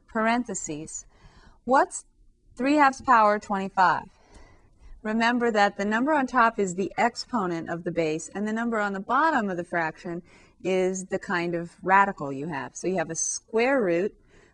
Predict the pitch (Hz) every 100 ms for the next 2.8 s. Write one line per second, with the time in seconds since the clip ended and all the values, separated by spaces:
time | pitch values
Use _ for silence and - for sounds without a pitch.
0 | - 190 - 196 196 - 214 170 139 -
1 | _ 185 196 214 220 156 160 175 175 180
2 | 196 185 - 151 156 170 -